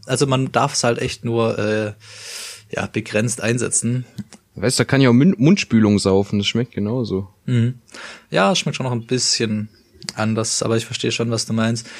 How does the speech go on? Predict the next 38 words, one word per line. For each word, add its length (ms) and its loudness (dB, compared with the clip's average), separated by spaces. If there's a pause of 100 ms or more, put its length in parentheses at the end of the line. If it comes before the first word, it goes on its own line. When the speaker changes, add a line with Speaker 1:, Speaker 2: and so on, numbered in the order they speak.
(340)
Speaker 1:
Aber 160 4
manchmal 300 2
habe 100 4
ich 80 2
einfach 180 2
so 80 0
das 120 0
Gefühl, 520 2 (560)
heute 560 2
trinke 220 -2
ich 60 -2
eine 60 0
F-, 160 -6 (160)
Berliner 460 0
Luft, 240 -2
so, 240 -2
weißt 220 -2
du? 100 0 (600)
Oder 100 2
ich 60 0
nehme 120 -2
zumindest 220 -2
eine 100 -2
Flasche 300 2
mit 240 2
und 300 0
trinke 260 -2
dann 60 -4
ab 100 0
und 80 -2
zu 140 -4
mal 100 2
ein 80 0
Schlückchen 560 -4 (420)
für 120 -18
den 100 0
frischen 360 -2
Atem. 400 -2